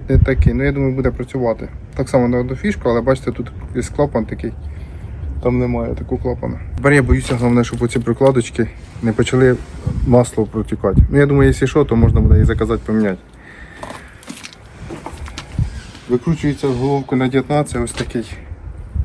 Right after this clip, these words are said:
Е, направляйка, він сюди йде. Тут можна більш підлізти. Я колись резиночки ці вже міняв. Вже дуже давно.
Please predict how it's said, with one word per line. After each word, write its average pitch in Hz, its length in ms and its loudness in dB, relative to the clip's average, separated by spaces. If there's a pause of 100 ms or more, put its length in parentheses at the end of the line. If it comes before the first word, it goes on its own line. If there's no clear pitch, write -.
(1600)
Е, 107 560 -2 (500)
направляйка, 131 580 2
він 113 140 -2
сюди 113 300 -2
йде. 139 200 -2 (720)
Тут 113 100 -6
можна 113 240 -2
більш 110 120 -6
підлізти. 127 460 -8
Я 127 80 0
колись - 440 -4
резиночки 117 460 -4
ці 113 140 -8
вже 110 140 -4
міняв. 107 360 -2 (1600)
Вже 123 200 0
дуже 127 260 0
давно. 127 360 -2